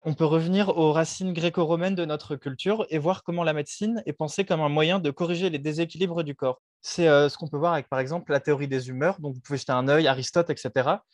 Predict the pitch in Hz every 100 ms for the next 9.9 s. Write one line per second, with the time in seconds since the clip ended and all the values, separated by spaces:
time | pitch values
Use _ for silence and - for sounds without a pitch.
0 | _ _ - 170 175 160 175 165 160 151
1 | - 170 143 - 175 175 143 131 135 -
2 | 151 147 151 135 120 - - 156 165 151
3 | 131 135 131 165 143 127 - 147 156 143
4 | 147 151 127 - 135 156 143 131 131 127
5 | 208 - _ - - - - 175 196 208
6 | - 185 185 - 175 160 147 151 - 190
7 | 202 196 165 143 - 170 185 156 127 123
8 | 156 147 131 - 131 135 151 131 123 120
9 | 127 - 143 170 147 143 127 107